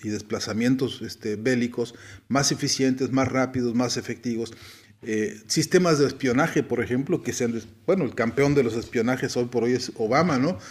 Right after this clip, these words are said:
Ha espionado a la mismísima Merkel, ha espionado al mis-, a la, ha espiado a la mismísima,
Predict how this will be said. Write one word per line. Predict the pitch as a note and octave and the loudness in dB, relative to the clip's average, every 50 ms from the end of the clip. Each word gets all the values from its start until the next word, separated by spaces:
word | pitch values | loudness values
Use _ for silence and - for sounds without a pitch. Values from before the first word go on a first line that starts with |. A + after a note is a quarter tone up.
| - - - - - | -18 -18 -20 -8 -2
Ha | A#2 C3 | 2 2
espionado | C#3 C#3 - C3 A#2+ A#2 C3 C3 C#3 C#3 | 2 2 0 -2 0 2 4 4 4 6
a | |
la | B2+ A#2+ A#2+ | 4 4 4
mismísima | A#2+ A#2+ A2+ A#2+ B2+ A#2+ B2+ B2+ A2 G#2+ A2 | 2 2 2 2 0 0 0 0 0 0 0
Merkel, | A2+ B2 C3+ C#3+ C#3+ - - A#2 A#2 A2 | 0 2 4 4 2 2 0 -2 0 0
ha | C#3 | 0
espionado | C#3+ - - - G#2+ B2+ B2+ C#3 C#3 C#3 C3+ | 0 -2 -4 -6 -4 -2 0 0 2 2 2
al | B2 A2+ | 2 2
mis-, | - C3 A#2 A#2 A2+ - - - - - | 0 -4 -4 -4 -6 -14 -16 -18 -16 -6
a | - A#2 A#2+ | -2 0 2
la, | B2 B2+ C3 B2 A2 A#2+ C3 - | 4 2 2 2 0 -2 -2 -2
ha | B2+ B2 - C#3+ C#3+ | -2 -2 2 2 2
espiado | C#3 - - D3 D3 D3 D#3 D3+ C#3 | 2 2 2 4 4 6 8 6 6
a | B2+ | 6
la | A#2 A2+ A2 | 4 2 2
mismísima, | A2+ A2+ A2+ G#2+ A2 C#3+ D3 - - D3+ C3+ B2 A2 G#2+ | 0 -2 -2 0 0 0 2 2 2 2 2 0 0 -2